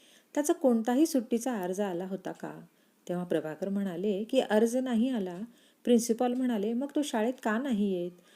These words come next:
तुमच्या वर्गातला एकही मुलगा गैरहजर राहत नाही, कारण तुम्ही तुमच्या मुलांवर खूप मेहनत घेतात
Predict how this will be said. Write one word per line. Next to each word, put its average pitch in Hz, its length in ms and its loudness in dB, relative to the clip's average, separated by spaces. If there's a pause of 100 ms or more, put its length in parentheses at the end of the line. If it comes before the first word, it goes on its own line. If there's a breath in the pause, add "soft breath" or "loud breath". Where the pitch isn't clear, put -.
(220 soft breath)
तुमच्या 269 240 4
वर्गातला 240 420 2
एकही 214 480 4
मुलगा 254 340 2
गैरहजर 185 500 2
राहत 170 300 -10
नाही, 147 220 -14 (360 soft breath)
कारण 285 280 0
तुम्ही 277 260 2
तुमच्या 240 260 2
मुलांवर 202 420 -2 (120)
खूप 285 240 0
मेहनत 175 340 0
घेतात 160 300 -10